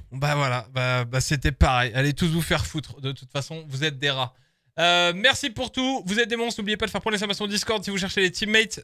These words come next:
euh, ou autres, c'est là que le, c'est là que, c'est là qu'il faut aller quoi.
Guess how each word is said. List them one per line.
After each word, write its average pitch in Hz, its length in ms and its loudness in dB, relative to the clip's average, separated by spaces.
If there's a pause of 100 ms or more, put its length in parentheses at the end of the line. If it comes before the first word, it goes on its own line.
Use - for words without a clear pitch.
euh, 151 500 4
ou 185 260 -2
autres, 143 460 2
c'est 147 180 -6
là 151 120 2
que - 160 -4
le, 117 560 2
c'est - 180 -2
là 120 120 0
que, 110 280 -4
c'est 117 140 -4
là 120 100 0
qu'il - 100 -16
faut 110 80 -4
aller 113 160 0
quoi. 165 220 -10